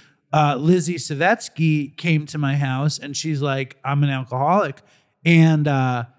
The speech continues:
she didn't wanna talk about drugs.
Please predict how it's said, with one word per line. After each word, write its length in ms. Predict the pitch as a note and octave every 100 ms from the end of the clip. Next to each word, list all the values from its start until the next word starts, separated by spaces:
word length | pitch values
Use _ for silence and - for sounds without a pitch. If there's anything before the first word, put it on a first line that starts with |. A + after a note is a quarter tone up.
| _ _ _ _ _ _ -
she 200 | - D#3+
didn't 240 | G3 F#3+
wanna 200 | F3 F3
talk 300 | - E3 E3+
about 500 | D#3+ D3+ C#3+ B2 -
drugs. 600 | D#3 C3+ D#3 F3+ - -